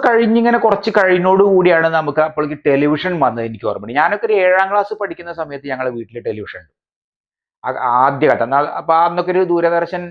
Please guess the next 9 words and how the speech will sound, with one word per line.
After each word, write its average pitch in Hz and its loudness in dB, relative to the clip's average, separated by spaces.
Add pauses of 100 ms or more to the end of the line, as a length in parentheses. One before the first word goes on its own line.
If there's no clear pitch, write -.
(140)
ഒക്കെ 165 -4 (580)
വരുന്ന 143 -2
കാലാണ്. 107 0
ദൂ-, 120 -14
അന്നിപ്പോ 135 -14
ദൂരദർശൻ 208 -6
ഏകദേശം 226 -4
വന്ന് 220 -8 (420)
അധികമായിട്ടില്ല. 175 0